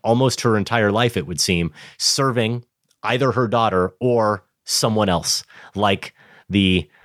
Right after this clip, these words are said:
Laura Meredith character played by Lana Turner. And before her, it was another white woman like her. And she never reveals, even in the moments where she's arguing with Sarah Jane,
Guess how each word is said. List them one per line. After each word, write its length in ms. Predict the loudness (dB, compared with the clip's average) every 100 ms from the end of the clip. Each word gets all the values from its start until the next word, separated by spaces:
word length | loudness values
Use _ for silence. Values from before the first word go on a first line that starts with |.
| _ _ _
Laura 240 | 0 2 2
Meredith 400 | 2 2 0 -2
character 440 | 0 2 2 -2
played 200 | 0 0
by 140 | 2 2
Lana 300 | 2 2 0
Turner. 300 | -2 -2 -4
And 200 | -6 -6
before 380 | -4 0 0
her, 260 | 2 2 0
it 140 | -2 -4
was 160 | -2
another 460 | 0 2 2 0 -2 _ _
white 300 | -2 0 0
woman 400 | -2 2 2 0 -8 -20 _ _ -4
like 280 | 0 0 0
her. 160 | -4
And 360 | -4 -4 -4 -4
she 240 | -4 -4
never 580 | -2 -2 0 2 0 0 -8 _
reveals, 480 | -2 0 0 0 -4
even 300 | -2 0 0
in 80 | 0
the 80 | 0
moments 600 | 2 2 0 -2 -2 -2
where 100 | -2
she's 200 | 0 0
arguing 500 | 0 0 2 0 0
with 240 | 0 -2 -4 _ -20 -14
Sarah 320 | -4 0 0 0
Jane, 340 | 0 0 -2